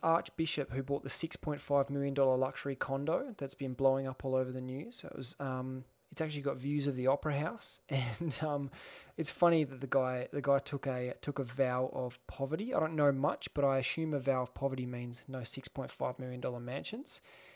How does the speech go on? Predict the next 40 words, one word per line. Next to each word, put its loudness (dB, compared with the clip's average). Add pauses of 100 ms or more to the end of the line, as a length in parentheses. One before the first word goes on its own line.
(220)
and 0 (1500)
it -2
just -2
reminded 2
me 2
of -2
this -2
video 2
that -6
I -2
saw, -6
oh, -2 (120)
uh, -2 (160)
also 0
in -2
the 2
news. -2
But 0
now 4
that 2
the -10
transaction 0
has -4
been -6
made -4
public, -4
an -10
unholy 0
row -6
has -10
broken -4
up, -10 (100)
broken -2
out -6
within -6
the -8
tight-knit -8
Greek -6 (120)
Orthodox -10
community. -16